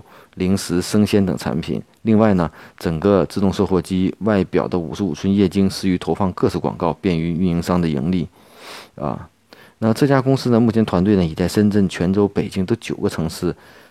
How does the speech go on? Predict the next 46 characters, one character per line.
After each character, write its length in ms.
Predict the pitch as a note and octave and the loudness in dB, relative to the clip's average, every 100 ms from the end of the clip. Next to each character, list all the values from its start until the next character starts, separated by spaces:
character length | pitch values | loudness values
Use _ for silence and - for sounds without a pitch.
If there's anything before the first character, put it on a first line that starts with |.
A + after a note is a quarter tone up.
| _ | _
啊， 180 | D#2 C#2 | -12 -12
合 220 | - G2 | -2 0
作 120 | A2+ | 2
了 60 | F#2 | 2
三 160 | - | 2
十 60 | A2+ | 0
三 180 | A2+ B2 | 2 0
个 60 | |
运 140 | F#2 F2 | 2 0
营 100 | D2+ | -4
商， 220 | - F2 | -4 -4
投 160 | - E2+ | -4 -2
放 120 | G2 | -2
了 60 | |
三 180 | E2 A2+ | -2 -2
百 120 | F#2+ | -2
二 160 | - F#2 | -2 -2
十 80 | - | -4
台 100 | C2 | -8
设 220 | - B1+ | -4 -4
备， 160 | B1 - | -4 -2
月 140 | G#2+ F#2+ | 0 0
订 200 | G2 F2+ | 2 0
单 160 | F2+ | 0
已 60 | E2+ | -2
经 120 | E2+ | -4
达 140 | D#2 D2 | -6 -2
到 140 | F#2 | -2
了 80 | D#2+ | -4
两 120 | D2 - | -6 -8
到 100 | E2 | -6
三 200 | - G#2+ | -2 -2
百 120 | - | -2
台， 200 | - - - - - - - | -6 -14 -16 -20 -20 -10 0
目 140 | D#3+ | 2
前 200 | - A#2+ | 4 4
也 120 | A#2 | 4
完 260 | D#2+ E2 A#2 | 4 4 2
成 300 | - F2 G2 | 0 0 4
了 100 | F#2+ | 2
Pre-A 480 | - F2 E2+ C2+ G#2+ | 2 -2 0 2 2
的 140 | F#2+ | 2
这 160 | E2 E2+ | 0 -2
种 160 | D#2+ | -4
融 220 | B1+ C2+ F2 | -6 -6 -4
资 220 | F#2 | -2